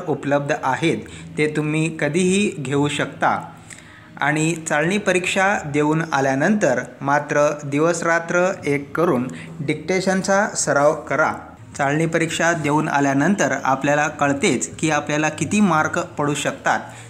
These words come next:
त्याप्रमाणे डिक्टेशनचे क्लासेस लावा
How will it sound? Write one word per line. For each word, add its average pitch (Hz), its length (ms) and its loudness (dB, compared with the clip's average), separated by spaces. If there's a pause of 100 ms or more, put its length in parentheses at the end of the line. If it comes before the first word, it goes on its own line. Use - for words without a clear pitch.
(120)
त्याप्रमाणे 147 600 0 (760)
डिक्टेशनचे 190 1120 0
क्लासेस 156 580 0
लावा 139 440 4